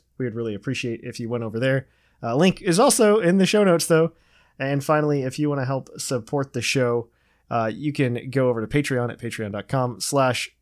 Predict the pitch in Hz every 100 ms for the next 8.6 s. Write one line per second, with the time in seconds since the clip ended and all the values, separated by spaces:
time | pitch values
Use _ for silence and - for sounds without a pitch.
0 | - 113 101 - 127 110 98 120 113 120
1 | 110 110 127 127 131 127 139 131 - 131
2 | 143 139 147 143 131 117 117 120 120 131
3 | 135 123 139 131 123 143 147 147 139 202
4 | - 165 117 117 98 104 107 110 110 104
5 | 107 107 107 104 - _ _ _ - 104
6 | 95 123 139 131 - - - 131 180 165
7 | 110 - _ _ _ - 165 175 185 180
8 | 160 160 143 120 -